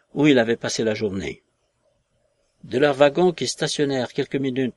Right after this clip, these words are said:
l'un à côté de l'autre, ils se virent tous deux dans le silence de la nuit,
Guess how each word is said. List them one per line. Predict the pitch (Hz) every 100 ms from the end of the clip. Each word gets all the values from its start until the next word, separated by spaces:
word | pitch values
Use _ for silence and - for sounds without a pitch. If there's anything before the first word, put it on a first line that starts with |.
| -
l'un | 131 143
à | 123
côté | 120 - 101
de | 95
l'autre, | 120 165 - - 156 - _ _ _ _ -
ils | 139
se | 180
virent | 165 175 -
tous | 165
deux | 113 120 135
dans | 127 110
le |
silence | 101 123 123 117
de | 95
la | 92 92
nuit, | 98 117 170